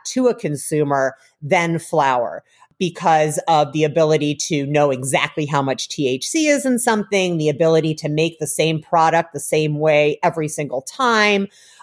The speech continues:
Um, you know, when we look at why people choose certain products, um, you know, the number one reason is, you know, I wanna know the effect it's going to have. And so if people can choose a product that's gonna give them the same effect every time, I think that's of,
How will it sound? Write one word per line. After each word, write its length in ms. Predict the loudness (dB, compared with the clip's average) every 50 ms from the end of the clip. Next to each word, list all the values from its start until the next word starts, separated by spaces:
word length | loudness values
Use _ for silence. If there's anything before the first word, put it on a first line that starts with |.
| _ 0
Um, 340 | 2 2 4 2 0 0 0
you 60 | 2
know, 100 | 2 2
when 180 | 2 2 0 0
we 120 | -2 0
look 240 | 2 2 2 2 2
at 140 | 0 0 -2 -8 -12
why 560 | -10 -4 0 2 2 4 4 4 2 2 0
people 320 | -2 -6 -4 -4 -4 -4
choose 440 | -4 -6 -6 -4 -2 -2 -2 -2 -2
certain 300 | -2 -2 0 0 -4 -6
products, 680 | -4 -4 -2 -2 0 -2 -2 -4 -6 -8 -12 -16 -16 -18 _ _ _ _ _ -2
um, 280 | 0 2 2 2 0 0
you 80 | 2
know, 100 | 2 2
the 220 | 0 0 -2 0 2
number 480 | 2 4 4 4 2 4 2 2 2
one 260 | 2 2 2 2 2
reason 520 | 2 2 2 0 0 0 0 0 0 0 0 2
is, 440 | 2 2 2 2 0 -2 -6 -8 _ _ _
you 100 | -4 -2
know, 140 | 0 0 0 2
I 120 | 2 2
wanna 260 | 2 2 0 0 2
know 160 | 2 2 2 2
the 140 | 0 -2
effect 360 | -2 -2 -2 -2 -2 -2 -4 -8
it's 160 | -12 -12 -12
going 260 | -12 -10 -10 -10 -12
to 40 | -12
have. 420 | -14 -16 -16 -18 -20 -20 _ _ _ _ _ _ _ _ _ _ _ _ _ _ _ _ _ _ -2
And 200 | 2 2 2 2
so 260 | 2 2 2 4 4 2
if 120 | 0 0
people 300 | -2 -2 0 0 0 0
can 160 | 0 -2 -4
choose 280 | -2 -2 -2 0 0 0
a 60 | -2
product 520 | -2 -4 -2 2 2 4 4 2 2 0
that's 140 | -4 -4 -2
gonna 180 | -2 -2 -2 -4
give 280 | -2 0 0 0 0
them 160 | 0 0 0 0
the 80 | -2
same 300 | -2 0 0 0 0 0
effect 400 | -2 -2 0 0 0 0 -2 -2 -2
every 280 | -2 0 0 -2 -4 -6
time, 580 | -4 0 2 2 4 4 2 2 0 -2 -2 -2
I 120 | -2 -2
think 240 | 0 -2 -2 -2 -2
that's 200 | -2 -2 -2 -4
of, 200 | -4 -4 -6